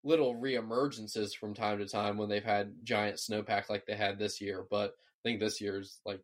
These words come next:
the biggest reemergence it's ever had. There's, you know,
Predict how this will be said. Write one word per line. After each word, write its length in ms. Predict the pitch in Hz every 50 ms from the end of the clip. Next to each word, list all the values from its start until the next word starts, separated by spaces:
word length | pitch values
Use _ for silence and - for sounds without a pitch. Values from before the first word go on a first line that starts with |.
| _ _ _ _
the 160 | 110 101 101 -
biggest 320 | - 120 107 107 101 - -
reemergence 600 | 110 107 104 104 101 104 104 104 101 - - 101
it's 220 | 98 - - - 107
ever 200 | 101 - - 101
had. 300 | 101 104 104 98 85 -
There's, 260 | 95 101 101 101 - - _ _ _ _ -
you 80 | -
know, 120 | - -